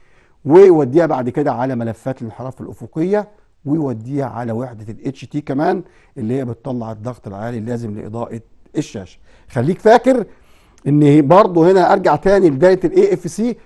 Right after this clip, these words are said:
اوتوماتيك فريكوانسي كنترول، دي بتعمل، خلي بالك بقى، هي الدايره دي محطوطه اوتوماتيك فريكوانسي كنترول، ضابط التردد الاوتوماتيكي. انهي تردد؟ تردد مذبذب.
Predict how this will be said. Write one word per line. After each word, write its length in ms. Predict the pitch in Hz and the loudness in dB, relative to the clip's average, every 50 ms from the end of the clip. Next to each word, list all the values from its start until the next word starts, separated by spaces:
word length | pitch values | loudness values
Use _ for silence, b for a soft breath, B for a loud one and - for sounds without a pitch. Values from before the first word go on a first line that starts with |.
| b b | b b
اوتوماتيك 480 | - 117 - - 156 180 202 - 170 - | -12 -8 -4 0 0 2 0 0 -4 -6
فريكوانسي 480 | - 165 185 185 - 170 165 156 - 147 | -2 -2 -2 -2 0 -4 -4 -4 -6 -6
كنترول، 500 | 165 151 143 - 175 208 220 247 214 b b b b b b b | -6 -6 -4 0 4 4 4 4 2 b b b b b b b
دي 180 | - 123 131 160 | -8 -4 -4 -4
بتعمل، 680 | 165 - - - 220 226 214 202 175 180 185 185 165 - | -4 -4 0 2 4 4 4 2 0 2 2 2 2 2
خلي 220 | - 190 170 180 | 0 2 2 2
بالك 200 | 170 170 165 143 | 2 2 0 -2
بقى، 220 | 127 - - - - | -4 -10 -14 -10 -2
هي 440 | - 160 151 - 151 147 - - 147 | 0 2 4 4 4 2 2 0 -2
الدايره 340 | 143 127 127 175 214 247 226 | -4 0 2 4 4 4 4
دي 200 | 196 208 247 226 | 4 2 0 0
محطوطه 640 | 202 190 - - - - 190 180 - - 123 107 b b b b | -2 -4 -6 -8 -8 -8 -8 -8 -6 -8 -12 -14 b b b b
اوتوماتيك 500 | 160 123 - 160 165 202 233 - - 165 - - | -12 -10 -8 0 2 2 2 2 0 -4 -10 -6
فريكوانسي 480 | 170 180 233 233 - 196 185 180 - | 0 0 0 2 2 -2 -2 -4 -6
كنترول، 460 | 151 170 156 139 - 143 131 123 104 b b b b b - | -6 -6 -8 -6 -4 -4 -4 -4 -4 b b b b b -10
ضابط 540 | 131 123 165 185 214 220 226 185 196 180 185 | 0 4 6 6 6 6 4 2 0 -2 -2
التردد 480 | 165 - - 170 165 190 214 190 185 190 | -4 -4 -2 0 0 0 0 0 0 0
الاوتوماتيكي. 640 | 185 175 139 175 156 151 143 147 139 120 - - - _ _ _ _ _ _ _ 202 | 0 0 0 -2 -2 -2 -2 -2 -4 -4 -6 -10 -18 _ _ _ _ _ _ _ 2
انهي 220 | 214 240 240 214 | 2 4 4 4
تردد؟ 460 | 175 196 196 196 190 180 185 180 147 - - _ _ - | 4 4 4 4 4 4 2 2 2 0 -6 _ _ -8
تردد 220 | 139 143 139 135 | -6 -6 -4 -4
مذبذب. 420 | 139 123 113 113 113 101 95 92 | -4 -4 -4 -6 -10 -12 -14 -18